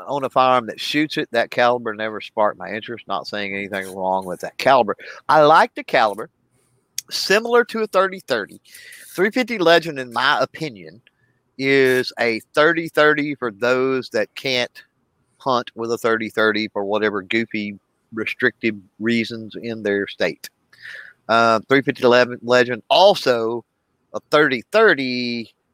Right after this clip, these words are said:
that could be utilized in an A R platform, um, as well. Um,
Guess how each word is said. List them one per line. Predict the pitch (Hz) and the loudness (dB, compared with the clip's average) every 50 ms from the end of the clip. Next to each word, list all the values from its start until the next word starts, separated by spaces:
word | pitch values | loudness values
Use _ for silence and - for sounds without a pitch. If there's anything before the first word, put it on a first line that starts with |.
| _ _ _ _ _ _ _ _ _ _ _ _ _ _ _ - | _ _ _ _ _ _ _ _ _ _ _ _ _ _ _ 0
that | 135 123 - | 0 0 0
could | - 127 95 | -2 -6 -4
be | 135 127 | -4 -6
utilized | 120 123 131 120 117 110 113 113 110 110 110 - - | -4 -4 -4 -2 2 2 4 4 4 4 2 0 -8
in | 117 101 | -12 -12
an | 98 95 - | -12 -12 -8
A | 101 104 | -4 -2
R | 104 98 92 92 | 0 0 0 -2
platform, | - - - - 117 110 - - _ - - 58 - - _ _ _ _ _ _ _ _ _ _ _ _ _ _ _ _ _ _ _ _ _ _ | -4 -8 0 2 2 2 2 0 _ -18 -20 -20 -20 -20 _ _ _ _ _ _ _ _ _ _ _ _ _ _ _ _ _ _ _ _ _ _
um, | - 95 92 90 87 87 85 80 78 _ _ _ _ _ _ _ _ _ - - | -6 -4 -4 -4 -4 -6 -8 -10 -14 _ _ _ _ _ _ _ _ _ -18 -18
as | 90 - | -16 -12
well. | 95 95 98 87 69 - - _ _ _ _ _ _ _ _ _ _ _ _ | -6 -2 -2 -2 -2 -4 -12 _ _ _ _ _ _ _ _ _ _ _ _
Um, | - 113 117 117 117 110 98 98 92 - | 4 4 6 6 6 4 2 -2 -14 -20